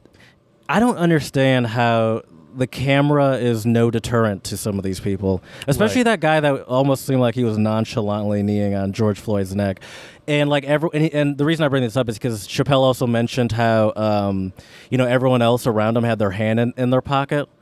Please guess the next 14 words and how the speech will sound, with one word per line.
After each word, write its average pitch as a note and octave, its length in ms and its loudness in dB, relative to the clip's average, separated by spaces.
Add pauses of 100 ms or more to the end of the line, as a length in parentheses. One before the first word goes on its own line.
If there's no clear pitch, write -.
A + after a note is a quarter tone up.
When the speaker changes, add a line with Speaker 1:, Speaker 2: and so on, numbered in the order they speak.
(540)
Speaker 1:
And D3 120 2
it's C#3+ 120 0
like, C#3+ 140 2
how, E3+ 420 2
Speaker 2:
Right. E3+ 300 -4
Speaker 1:
like, C#3 400 -2 (440)
it's C#3 120 -2
like, D3+ 160 0
how D#3+ 640 0 (120)
calm C#3 720 2
or B2+ 180 2
used A#2+ 360 -2
to C#3 100 0
this G#2+ 420 -4